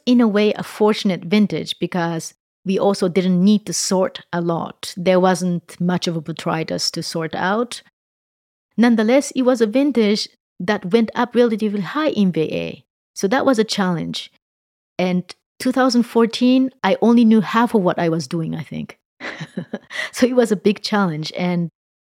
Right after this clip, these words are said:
when I think back, it was rather, uh, reckless, I think. But Guillaume always wanted to go high percentage whole cluster, so he was really excited about it. And he was right about it, I think.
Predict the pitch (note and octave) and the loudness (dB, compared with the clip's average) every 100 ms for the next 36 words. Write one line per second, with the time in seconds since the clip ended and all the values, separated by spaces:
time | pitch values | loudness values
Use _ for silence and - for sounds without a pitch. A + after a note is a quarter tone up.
0 | _ _ _ - F#3+ A3+ A3+ F#3 D#3+ - | _ _ _ -2 2 2 2 -2 -2 -2
1 | F3+ E3+ - - G3+ E3+ - - - _ | -2 -2 -4 0 2 2 -4 -16 -20 _
2 | _ _ _ _ _ _ _ _ _ _ | _ _ _ _ _ _ _ _ _ _
3 | _ _ F3+ - F3+ F3 E3+ F#3+ F#3+ F#3+ | _ _ -6 -2 -2 -2 0 2 2 2
4 | F#3 E3+ D#3+ D3+ D#3 E3 A3 - E3 F#3+ | 2 0 -2 -4 -4 -2 -2 -2 -8 -8
5 | - - F#3 - - G3+ C#4 - _ _ | -10 -20 -20 -18 -6 -2 -2 -6 _ _
6 | _ _ _ _ _ - G3 G3 F#3 A3+ | _ _ _ _ _ -6 -4 -2 0 2
7 | C4 B3+ - C#4+ D4+ B3 F3 E3+ E3+ E3 | 2 2 2 2 4 2 2 -2 -2 -2
8 | - E3 E3 D#3 - - - _ _ _ | -6 -4 -4 -4 -6 -12 -18 _ _ _
9 | _ _ _ _ - G#3 G#3 F#3 - F3+ | _ _ _ _ -2 0 0 -2 0 0
10 | E3+ E3+ - E3+ D#3+ - D#3+ - D#3 D#3+ | 0 -2 0 0 0 -4 -6 -6 -6 -6
11 | D3+ - C4+ G3 D#3 E3 E3+ D3+ - - | -4 0 2 2 0 2 2 2 -6 -12
12 | - - - - D#3 - - - - - | -10 -10 -10 -12 -12 -12 -10 -12 -14 -20
13 | _ _ _ _ - F#3 E3 A3 F#3+ F3+ | _ _ _ _ -2 0 2 2 4 2
14 | D3 - - - - - - C#3+ - A3 | 0 -6 -8 -12 -12 -10 -8 -8 -2 0
15 | A3+ | -2